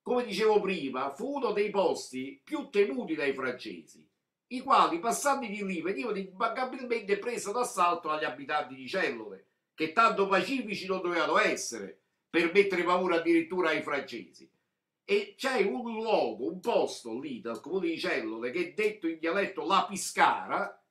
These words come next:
ancora oggi c'è questo posto, e s-, lì in questo posto spesso e volentieri i giacobini lasciavano le penne. E i, gli abitanti del posto, gli abitanti del borgo, nel dimostrare tutto il loro disprezzo per i giacobini,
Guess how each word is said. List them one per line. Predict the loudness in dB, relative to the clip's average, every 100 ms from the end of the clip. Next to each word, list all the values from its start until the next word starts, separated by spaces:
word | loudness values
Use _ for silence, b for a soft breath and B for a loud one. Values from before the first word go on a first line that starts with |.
| _
ancora | -14 -2 2 2 4
oggi | 2 0 -6 -14 -16 _ _
c'è | -4 -4 -2
questo | -4 -2 -2
posto, | -2 -6 -8 -8 -10 -10 _ _ _
e | -4 -4
s-, | -6
lì | -12 -6 -4 -4
in | -4
questo | -6 0 2
posto | 4 2 -2 -6 -6 -6 -14
spesso | -8 -6 -2
e | 0
volentieri | 0 2 2
i | 2
giacobini | 0 0 0 -4 -2
lasciavano | 0 0 2 2 2 -2
le |
penne. | -2 -2 -2 -8 _ _ _ _ _ _ _ 0
E | 0
i, | 0 -4 -6 -4 -2
gli | 0
abitanti | 0 0 2 2 2
del | 0 0
posto, | 2 0 -2 -6
gli | -8
abitanti | -4 -4 0 0
del | 0 0
borgo, | -2 -2 -2 -2
nel | 0 0 -2
dimostrare | -8 -2 0 0 4 6 6 4 -4 -12 _ _ _ _
tutto | -6 -4 -4
il | -2
loro | 4 6 6
disprezzo | 4 -6 -2 2 2 2 -4 -4 2
per | 4
i | 2 0
giacobini, | 0 0 0 -2 -4 -4 -6 -8